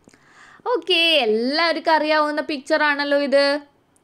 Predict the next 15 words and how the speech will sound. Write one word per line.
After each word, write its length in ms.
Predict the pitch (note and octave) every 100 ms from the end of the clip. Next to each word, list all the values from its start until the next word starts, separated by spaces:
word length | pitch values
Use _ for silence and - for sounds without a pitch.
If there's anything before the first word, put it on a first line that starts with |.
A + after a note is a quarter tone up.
| -
ഇതെന്താണ്? 640 | D#4 E4+ C#4 C4 C#4 D4+ D4+ D4+ D#4+ _ _ _ _ _ _ _ _ F#3 G3
യെസ്, 680 | G#3 A#3+ C4+ D4+ C4+ - - - _ _ _ _ _ _ _ _ A#3 B3
ഏണിയാണല്ലേ? 1040 | C4 C#4 D#4 E4+ F4 E4 C#4 C4 C#4 E4 B3 F#3+ _ _ _ - -
ഏ, 160 | G3+ G#3+ G#3+ A3+ C4+ C5 - _ _ - C#4+ D#4
നീ, 180 | F4+ D#4+ G#3+ - _ - A3+
ഏണി. 720 | A3+ A3+ A3 A3 A3 B3+ E4 D4+ G3 - _ - G#3
ഏണീൻ്റെ 420 | G#3+ A#3+ C4 D#4 E4+
ഫസ്റ്റ് 400 | A3 G#3+ - D4+
അക്ഷരം 260 | D#4+ F4+ D#4
ഏതാണ്? 260 | D4 D#4 D4+ C#4+
ഏത് 120 | C4+ D4
സ്വരാക്ഷരാണ്? 640 | D#4+ D4+ D#4 D#4 D4+ D4 D4 D4+ D4+ _ _ - -
അതെ, 420 | G3+ F#3+ A#3 B3+ B3 F#3 - - F#3+
ഏ 40 | F#3 G3 A#3 D4 D#4+
എന്ന 180 | B3